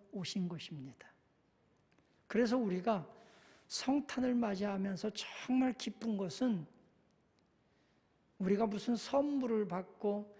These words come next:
쇼핑을 하고 여행을 가고 그래서 기쁜 것이 아니라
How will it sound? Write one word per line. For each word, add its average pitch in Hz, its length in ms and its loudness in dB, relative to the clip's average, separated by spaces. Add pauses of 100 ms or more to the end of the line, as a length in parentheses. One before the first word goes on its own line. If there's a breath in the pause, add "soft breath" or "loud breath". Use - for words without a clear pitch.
(100 loud breath)
쇼핑을 220 680 -2
하고 196 560 0 (420 loud breath)
여행을 214 540 8
가고 196 300 0
그래서 196 420 0
기쁜 190 400 -2
것이 175 280 -4
아니라 170 580 -2